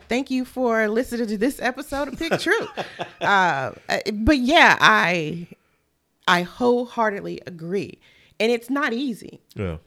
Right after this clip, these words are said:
Speaker 1: Because, uh, while I do believe that I didn't make an agreement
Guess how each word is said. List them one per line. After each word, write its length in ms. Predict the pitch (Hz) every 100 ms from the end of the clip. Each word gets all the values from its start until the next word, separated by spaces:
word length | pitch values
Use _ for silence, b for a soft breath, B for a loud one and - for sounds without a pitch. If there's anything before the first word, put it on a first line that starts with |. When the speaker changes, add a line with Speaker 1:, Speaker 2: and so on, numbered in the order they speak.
| _
Speaker 1:
Because, 420 | 262 262 233 98 -
uh, 60 | - - _ _ _ 196 190
while 720 | 208 208 208 208 202 190 190 -
I 140 | 196
do 560 | 196 196 233 226 214 208
believe 560 | 180 202 214 202 196 185
that 100 | 190
I 100 | 208
didn't 140 | 311
make 180 | 254 226
an 80 | 208
agreement 600 | 180 180 180 175 175